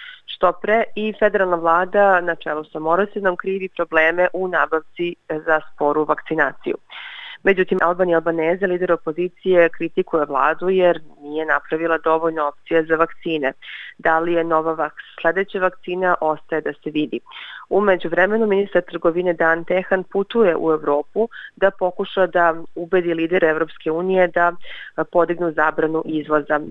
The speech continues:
Novi Zeland takođe traži od, e, australijskog ministra trgovine da i njih predstavi u svojim susretima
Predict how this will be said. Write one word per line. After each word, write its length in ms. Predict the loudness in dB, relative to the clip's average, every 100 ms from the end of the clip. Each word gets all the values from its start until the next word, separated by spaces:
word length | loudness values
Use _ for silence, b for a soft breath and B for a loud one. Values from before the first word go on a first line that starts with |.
| 0
Novi 300 | 2 2 2
Zeland 320 | 2 2 0
takođe 420 | -2 2 2 2
traži 480 | 0 2 2 0 -2
od, 280 | 0 0 0
e, 140 | 0 2
australijskog 600 | -2 -2 -2 -2 -4 -12
ministra 300 | -16 -18 -14
trgovine 600 | -10 -2 -2 -2 -2 -2 0
da 160 | 0 0
i 180 | -6 -10
njih 160 | -8 -10 -8
predstavi 580 | -2 -2 -2 -6 -4 -4 -6 B B B -6
u 180 | -4
svojim 380 | -4 0 2 2 -2
susretima 640 | -6 -2 -4 -4 -2 0